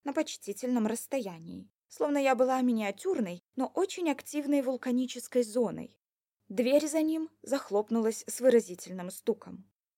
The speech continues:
Мы с Кощеем остались наедине. Он первым нарушил молчание, подпёр подбородок рукой и медленно, оценивающе провёл по мне взглядом, с головы до ног и обратно.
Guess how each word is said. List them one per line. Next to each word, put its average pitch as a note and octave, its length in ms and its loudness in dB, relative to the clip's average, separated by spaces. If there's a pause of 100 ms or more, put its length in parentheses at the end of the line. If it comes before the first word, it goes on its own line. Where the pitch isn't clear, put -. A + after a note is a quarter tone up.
Мы A3 140 2
с - 80 -2
Кощеем F#3+ 720 -6 (200)
остались G#3 520 -4
наедине. G3+ 640 -4 (440)
Он D4+ 200 2
первым G#3+ 380 -2
нарушил F3+ 420 -8
молчание, F#3 680 -6 (440)
подпёр F#3+ 380 -2
подбородок F3+ 560 -4
рукой B3 400 -4 (160)
и A3+ 120 0
медленно, D4 640 0 (140)
оценивающе A#3 960 -2
провёл G3+ 380 -2
по G3+ 100 -4
мне G3+ 220 -8
взглядом, G3 560 -2 (180)
с F#3+ 120 -14
головы F#3+ 320 0
до E3+ 120 -10
ног G3 340 -10 (260)
и F#3 120 -12
обратно. G3 580 -6